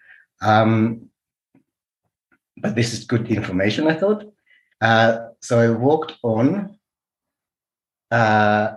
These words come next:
and there's a very, like, sandy beach there. And there, there are three pajamayas and two that are, like, growing in the ground, like, five. So I thought, "This is a very permissionful place,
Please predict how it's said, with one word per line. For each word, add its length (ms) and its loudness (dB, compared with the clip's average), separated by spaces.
and 200 0
there's 220 0
a 400 0
very, 520 2
like, 200 -2
sandy 360 0
beach 360 0
there. 420 -2
And 480 0
there, 400 4
there 340 2
are 240 0
three 360 -2
pajamayas 800 0
and 240 -2
two 400 2
that 160 2
are, 240 0
like, 220 -2
growing 320 2
in 80 -4
the 80 -4
ground, 520 -2
like, 180 -10
five. 460 0
So 120 -6
I 60 2
thought, 400 0
"This 180 0
is 140 -2
a 40 -8
very 400 2
permissionful 880 -2
place, 560 -6